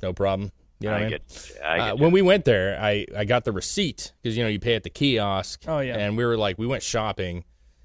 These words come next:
Speaker 1: and we're like, "Fuck it, let's just get a couple pieces of pizza and a hot dog and stuff." You know, the kids, it's easy. It was, like, fifteen dollars, dude, for all of us to eat. It's a great deal, you know? Uh, and as I got my order receipt, it said six six six.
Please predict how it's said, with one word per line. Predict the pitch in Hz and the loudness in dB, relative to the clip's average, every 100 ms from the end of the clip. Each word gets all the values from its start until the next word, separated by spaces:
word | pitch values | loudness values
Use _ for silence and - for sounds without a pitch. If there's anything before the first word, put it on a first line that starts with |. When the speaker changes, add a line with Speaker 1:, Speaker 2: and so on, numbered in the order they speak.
| - | -6
Speaker 1:
and | 120 | 0
we're | |
like, | 120 107 | 0 0
"Fuck | 147 143 127 | 0 0 0
it, | 101 | -4
let's | 104 104 | -4 -4
just | 104 | -4
get | - 107 | 0 0
a | |
couple | 90 104 87 | 2 -2 0
pieces | 104 87 92 | -2 -4 -4
of | 82 | -4
pizza | 98 85 90 | -4 -2 -2
and | 87 | -2
a | |
hot | 87 90 | -2 -2
dog | 87 87 | -2 -4
and | 85 | -4
stuff." | - 85 | -4 -4
You | 90 | -2
know, | 85 | -6
the | 80 | -6
kids, | - 85 80 - - | -4 -6 -6 -12 -10
it's | 95 | -6
easy. | 113 123 95 87 | -2 0 -2 -6
It | - | -6
was, | 101 95 | -4 -2
like, | 85 | -2
fifteen | - 117 - 110 | -2 -4 -2 -4
dollars, | 90 82 71 - - | -4 -4 -6 -12 -12
dude, | 73 - | -12 -6
for | 87 | -4
all | 80 | -2
of | |
us | 78 | -4
to | - | -10
eat. | 73 - | -12 -14
It's | - | -10
a | - | -2
great | 113 | -2
deal, | 90 73 - | -2 -10 -10
you | 101 | -10
know? | 101 _ _ _ _ _ - | -10 _ _ _ _ _ -4
Uh, | 120 120 | -2 0
and | 120 135 | 0 0
as | 131 123 | 0 0
I | |
got | 123 147 | 2 2
my | 113 | 2
order | 123 170 143 110 | 4 4 2 0
receipt, | 101 - 98 87 | -4 -6 -6 -4
it | 95 | -6
said | - 110 87 | 0 0 0
six | - 135 123 - | -2 -2 -2 -4
six | - 107 - | -2 -4 -4
six. | - 90 - - | -4 -4 -6 -16